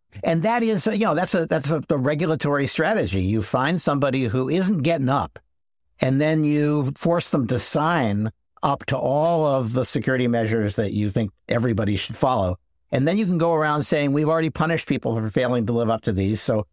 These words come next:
you could be next." And not clear that everybody will line up because other people may have more resources to fight the regulation. In fact, that's probably what we're gonna hear about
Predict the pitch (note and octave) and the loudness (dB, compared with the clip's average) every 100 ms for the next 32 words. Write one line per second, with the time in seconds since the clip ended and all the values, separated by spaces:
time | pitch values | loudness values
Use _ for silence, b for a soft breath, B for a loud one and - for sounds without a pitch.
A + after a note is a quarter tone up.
0 | - B2 D3 A2+ B2 B2+ A#2 D2+ - - | -4 -2 0 0 2 2 0 -2 -6 -4
1 | A#2+ B2 B2+ B B G#3 F3+ - A3+ F#3+ | -2 -2 -4 B B -2 -2 -2 0 2
2 | C3 A#2 A2+ G#2+ C3 - _ _ - C#3+ | 2 2 -2 -2 -4 -4 _ _ -4 0
3 | E3 C3 C3 B2 A#2+ A2 - - - D3 | 0 2 2 2 0 -2 -4 -10 -8 -4
4 | A2+ B2+ B2 A#2 A2+ A2+ A2 - _ _ | -2 0 0 2 0 0 -4 -12 _ _
5 | _ A2+ A#2 B2 D3 G3 - - - B2+ | _ -2 0 0 0 -2 -6 -20 -6 -4
6 | - A#2+ A2 - - B2 B2+ A2+ A#2+ B2 | -2 0 0 -2 -2 -2 -2 -2 -2 0
7 | A2 A2+ A2 G#2 G2+ G2 - _ _ _ | 0 0 0 0 0 -2 -6 _ _ _
8 | _ - F#2+ G#2+ A2+ G#2+ G2+ A#2+ G#2 - | _ -6 -2 0 2 0 0 0 0 -2
9 | F#2+ - F#2+ - G2 - F2+ F#2 E2+ G2+ | -2 -4 -4 -2 -2 -2 -2 -2 -2 0
10 | D#3 C#3 E2 E2 E2+ - F2 E2 F#2 E2+ | 0 -2 -2 0 0 -2 -4 -4 -6 -6
11 | - A2 A2 F2+ E2 E2 F#2 E2+ E2+ E2 | -4 -2 0 0 0 0 -2 -2 0 0
12 | E2+ E2 E2 D#2+ E2+ | 0 0 -2 -2 -6